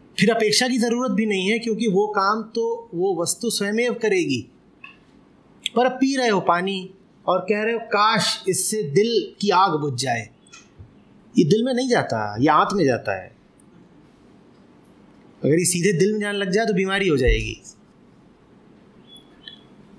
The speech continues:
काम को काम जानो ना।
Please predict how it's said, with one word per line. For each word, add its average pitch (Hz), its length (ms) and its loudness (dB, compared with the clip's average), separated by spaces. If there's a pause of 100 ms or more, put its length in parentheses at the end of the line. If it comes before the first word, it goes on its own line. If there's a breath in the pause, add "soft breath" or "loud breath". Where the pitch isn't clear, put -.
(720)
काम 240 520 0
को 302 60 4
काम 226 400 2
जानो 120 300 2
ना। 131 360 -2